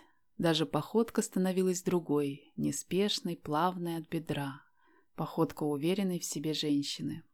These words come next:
с нормальным чувством собственного достоинства. Вот странно, почему? Может, эта аллея какая-нибудь заколдованная или, наоборот, намоленная высшими добрыми силами?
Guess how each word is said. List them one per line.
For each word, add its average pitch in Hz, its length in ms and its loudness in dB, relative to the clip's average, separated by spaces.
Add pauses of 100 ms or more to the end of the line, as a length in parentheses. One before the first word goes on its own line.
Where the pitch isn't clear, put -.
(120)
с - 160 -6
нормальным 202 580 6
чувством 190 540 -2
собственного 151 680 0
достоинства. 143 960 -4 (460)
Вот 190 180 0
странно, 151 480 4
почему? 175 640 -2 (800)
Может, 202 320 6
эта 214 220 6
аллея 220 360 8
какая-нибудь 208 880 2 (160)
заколдованная 175 1040 0 (400)
или, 170 220 2
наоборот, 156 680 4
намоленная 190 800 4
высшими 175 540 -2
добрыми 170 460 0
силами? 147 680 0